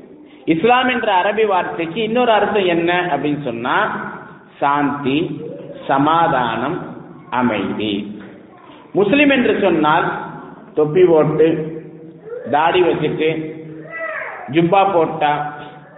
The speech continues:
இல்லாட்டி பொம்பளைங்க, பெண்கள் புர்கா என்ற கருப்பு கலர் ட்ரெஸ்ஸை போட்டுட்டா முஸ்லிம் அப்படின்னு இஸ்லாம் சொல்லுதா, இறைவன் சொல்றாரான்னு சொன்னா இல்ல.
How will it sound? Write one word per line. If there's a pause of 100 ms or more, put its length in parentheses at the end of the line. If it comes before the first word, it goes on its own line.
(180)
இல்லாட்டி
பொம்பளைங்க, (540)
பெண்கள் (500)
புர்கா
என்ற
கருப்பு
கலர்
ட்ரெஸ்ஸை
போட்டுட்டா (720)
முஸ்லிம் (200)
அப்படின்னு
இஸ்லாம்
சொல்லுதா,
இறைவன்
சொல்றாரான்னு
சொன்னா
இல்ல.